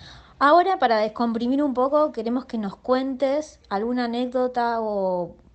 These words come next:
algo gracioso que te haya pasado. Puede ser una anécdota graciosa o algo serio. Así contás un poquito cómo es el cotidiano en la empresa?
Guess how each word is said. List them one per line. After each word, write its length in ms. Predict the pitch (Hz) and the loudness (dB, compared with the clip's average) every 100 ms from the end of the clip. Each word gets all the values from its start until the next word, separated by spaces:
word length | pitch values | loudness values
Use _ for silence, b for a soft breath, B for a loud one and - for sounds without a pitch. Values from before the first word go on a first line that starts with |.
| - | -4
algo 300 | 214 247 226 | -2 0 -2
gracioso 560 | 180 180 240 240 220 | -4 -6 -6 -6 -8
que 80 | 190 | -8
te 80 | 180 | -8
haya 180 | 190 190 | -10 -10
pasado. 480 | 185 - 185 160 - b b - | -10 -6 -6 -6 -12 b b -4
Puede 160 | 220 | -2
ser 100 | 233 | 0
una 140 | 226 208 | -4 -4
anécdota 340 | 226 240 208 | -2 -2 -2
graciosa 580 | 185 180 247 302 349 381 | -4 -2 -2 0 -2 -2
o 160 | 214 | -2
algo 220 | 196 214 202 | -2 -2 -8
serio. 360 | 185 170 - - _ _ - | -8 -8 -10 -16 _ _ -16
Así 760 | 180 - 208 208 196 185 175 b b b b b _ - | -14 -10 -8 -6 -6 -6 -10 b b b b b _ -12
contás 480 | - 190 196 196 196 220 | -8 -6 -2 -2 -4 -8
un 100 | 208 | -6
poquito 720 | 208 208 220 214 196 190 185 | -6 -2 0 2 0 -4 -4
cómo 200 | 214 208 | -4 -4
es 120 | 208 | -6
el 240 | 208 202 | -6 -4
cotidiano 720 | 202 190 196 208 202 202 185 180 - - | -2 -4 -2 -2 -2 -4 -8 -10 -18 -16
en 140 | 196 190 | -10 -6
la 60 | 180 | -6
empresa? 460 | 180 180 180 165 | -6 -6 -8 -12